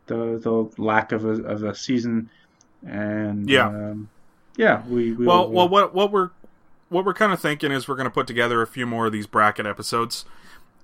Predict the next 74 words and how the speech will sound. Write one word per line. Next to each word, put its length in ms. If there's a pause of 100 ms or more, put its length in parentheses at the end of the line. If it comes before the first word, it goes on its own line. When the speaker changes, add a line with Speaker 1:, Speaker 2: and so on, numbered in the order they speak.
Speaker 2:
Uh, 100 (540)
they're 220
gonna 240
be 100
bonus, 600
and 120
they're 100
gonna 140
be 140
on 280
top 320
of 140
other 240
things 360
we're 120
gonna 180
do. 200
So 200
we're 100
not 160
gonna 160
do, 160
like, 160
a 80
regular 500
episode 340
this, 180 (160)
this 200
week. 260
We're 80
just 180
gonna 140
do 120
a 60
few 200
of 60
these 140
bonus 380
ones. 300 (580)
Next 280
week, 220
we're 120
probably 460
gonna 180
touch 300
base 240
about 180
a 20
few 180
things 280
that 60
have 100
happened. 420
I 40
don't 160
really 180
wanna 200
get 120
into 200
them 160
right 140
now 200
'cause 180
I 60
know 160
we'll 160
open 200
up 100
a 40
can 200
of 80
worms. 340
Speaker 1:
Yeah. 60
Speaker 2:
So, 200